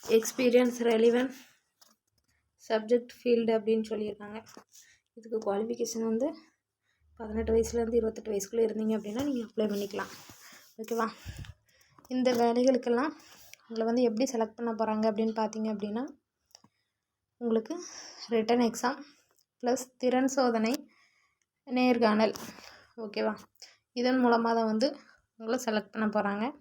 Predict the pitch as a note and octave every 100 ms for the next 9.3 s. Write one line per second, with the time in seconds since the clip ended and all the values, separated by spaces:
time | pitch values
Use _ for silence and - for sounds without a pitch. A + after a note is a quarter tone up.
0 | _ _ - - - - _ _ - B3
1 | D4 E4 - - - - - - _ _
2 | _ _ _ _ - _ _ A#3 A#3 A3+
3 | A3+ A3 B3 B3+ A#3 C4+ D#4+ - - _
4 | _ - B3+ - - G#3+ A3 A#3+ B3 A#3+
5 | A#3 A3 A3 G#3+ - _ G#3+ G#3+ B3 D4
6 | D4 A#3 A3+ A#3 A3 G#3+ A3+ A3 G#3 G#3+
7 | G#3+ C4+ - - - - - B3 A3+ A3+
8 | A#3+ C4 B3 C#4 A#3+ A#3 A#3+ A3+ A#3 C4
9 | B3 A#3 B3+